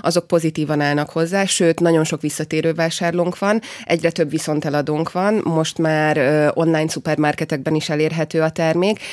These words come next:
és a legfontosabb, hogy, ö, jelezték az igényüket egyébként arra, hogy legyen más termék is ebből az alapanyagból. Ugye itt megint kiemelném, hogy azért, mert hozzáadott értéke van a termékünk, meg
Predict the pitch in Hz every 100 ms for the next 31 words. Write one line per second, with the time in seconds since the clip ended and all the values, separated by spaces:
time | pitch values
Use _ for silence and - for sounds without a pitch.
0 | - - - 208 - 175 156 151 - 190
1 | 202 180 175 175 165 180 175 175 170 196
2 | 160 151 - 160 175 165 143 143 151 151
3 | 156 156 156 160 160 160 131 156 196 190
4 | 185 185 170 165 165 147 143 - 143 143
5 | 139 151 - 143 143 143 147 135 131 131
6 | 131 123 131 135 220 - - - - 165
7 | 170 165 185 170 151 - 151 147 151 156
8 | 156 160 160 160 160 - 190 175 139 143
9 | 143 139 139 143 147 143 165 160 135 135
10 | 151 147